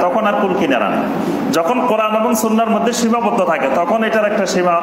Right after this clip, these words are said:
সীমাবদ্ধতা আছে যে এর বাইরে আর যাওয়ার সুযোগ নেই। কিন্তু যখন এটার বাইরে চলে গেছে, এবার তো যা ইচ্ছা তাই বানাইতে পারে। এই জন্য প্রত্যেক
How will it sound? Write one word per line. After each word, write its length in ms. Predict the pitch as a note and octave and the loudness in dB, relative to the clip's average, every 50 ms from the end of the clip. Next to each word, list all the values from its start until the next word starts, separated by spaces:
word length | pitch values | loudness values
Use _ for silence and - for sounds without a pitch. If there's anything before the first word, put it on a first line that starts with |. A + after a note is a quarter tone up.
| E3+ E3+ | 0 0
সীমাবদ্ধতা 600 | F3 E3+ E3+ E3+ E3 E3 C3 B2+ C#3+ - - B2+ | 0 0 0 0 0 0 0 0 0 0 2 0
আছে 280 | A2+ G#2 - - B2 - B2 - - - - - - - - | 2 0 0 -2 -2 -2 -2 -4 -4 -6 -4 -6 -4 -2 0
যে 80 | D#3+ E3 | 0 0
এর 100 | E3+ E3 | 2 2
বাইরে 320 | - D#3 D#3+ F3 F3+ G3+ | 2 2 2 2 2 2
আর 80 | G3 F3 E3+ | 0 2 2
যাওয়ার 180 | E3+ E3 D#3+ D3 | 2 2 2 0
সুযোগ 400 | D3+ - E3+ C#3 C#3 C3 - A2+ | 0 0 0 0 2 0 0 0
নেই। 100 | G2+ - - - - - - - | 0 -2 -2 -4 -6 -6 -6 -4
কিন্তু 180 | - F3+ F3+ F3 | -2 0 0 0
যখন 340 | - F3+ G3 G3 G#3 B3 B3+ | 2 0 0 0 0 0 0
এটার 180 | B3 B3 B3+ | 0 0 0
বাইরে 380 | B3 - G3+ G3+ A3 A#3 B3+ B3+ B3+ | 0 2 0 2 0 0 0 0 0
চলে 220 | A3+ A3+ G#3+ G3 F3 | 0 0 0 0 0
গেছে, 200 | E3+ - G3 F3 | 0 0 0 2
এবার 160 | F3 F#3+ F#3+ - | 2 0 0 0
তো 60 | A#3 G#3 | 0 0
যা 240 | F3 G3 F#3+ F#3+ | 0 0 0 0
ইচ্ছা 220 | F#3+ F#3+ F#3+ F#3+ G3 | 0 0 0 0 0
তাই 180 | F#3+ F3 E3 | 0 0 0
বানাইতে 320 | D#3+ D#3 D3+ - C4 C4+ B3 | 0 0 0 0 0 0 -2
পারে। 180 | G#3+ G3+ - - - - - - - - - - - - - - - - - F#3+ | -2 -2 -2 -2 -2 -4 -4 -4 -6 -6 -6 -6 -6 -6 -6 -6 -6 -2 -2 -2
এই 60 | G3 | 0
জন্য 460 | G3 A#3 A#3 A3+ A3+ A3+ A3+ A#3+ A#3+ A3 - A#3 | 0 0 2 2 2 2 2 2 0 0 0 0
প্রত্যেক 500 | G#3+ G#3 G#3+ G#3+ A3 A3+ A#3 C4 B3+ | 0 0 0 0 -2 0 0 0 0